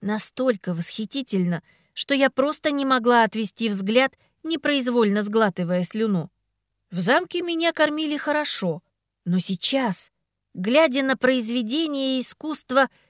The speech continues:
в песочных корзинках, на воздушное суфле на тонком бисквите,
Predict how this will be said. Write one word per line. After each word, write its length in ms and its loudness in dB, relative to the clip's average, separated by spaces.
в 140 -20
песочных 680 0
корзинках, 840 -2
на 160 2
воздушное 640 0
суфле 720 0
на 160 -2
тонком 520 0
бисквите, 720 -4